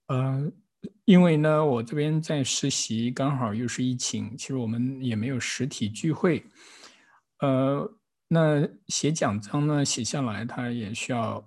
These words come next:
花很多时间，也需要就是修辞方面的各种的组织。呃，如果你要特别想关注，我有几篇讲道了，已经注明主日正道哈，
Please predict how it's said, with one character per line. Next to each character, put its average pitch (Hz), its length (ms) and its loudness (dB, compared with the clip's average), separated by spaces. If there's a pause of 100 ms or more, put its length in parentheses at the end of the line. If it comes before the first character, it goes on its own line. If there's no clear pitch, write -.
花 127 360 -2
很 110 220 -6
多 113 120 -6
时 110 300 -4
间， 131 400 0 (200)
也 117 120 -6
需 - 160 -8
要 113 200 -4
就 110 200 -8
是 104 340 -8
修 131 280 -2
辞 107 320 -6
方 120 260 -4
面 120 240 -2
的 92 200 -8
各 113 140 -10
种 110 160 -10
的 92 140 -8
组 104 220 -14
织。 123 320 -8 (640)
呃， 123 120 0
如 127 140 0
果 165 100 4
你 139 60 4
要 127 160 0
特 156 180 -4
别 123 220 -2
想 113 300 -8
关 131 240 -2
注， 117 440 -6 (200)
我 117 320 -4 (160)
有 123 160 0
几 120 200 -2
篇 131 220 0
讲 104 240 -4
道 156 220 2
了， 110 160 -2
已 - 20 -6
经 117 180 -2
注 160 180 2
明 120 220 2
主 107 220 -4
日 113 220 -2
正 123 240 0
道 123 240 0
哈， 107 260 -6